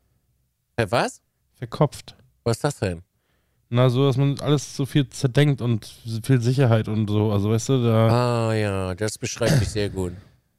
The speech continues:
Speaker 2: ist, das kann ich mir gut vor-,
Speaker 1: Ja.
Speaker 2: ja.
Speaker 1: Ja, ja, ja,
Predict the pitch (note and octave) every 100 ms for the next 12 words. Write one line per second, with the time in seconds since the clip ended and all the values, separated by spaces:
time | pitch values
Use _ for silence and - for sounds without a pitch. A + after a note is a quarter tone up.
0 | _ - E3 - _ - F3+ - - F#3
1 | F3+ F#3 F3+ - F3+ F#3 G3+ - _ _
2 | - C3+ C3+ D3 C3+ B2 B2 A2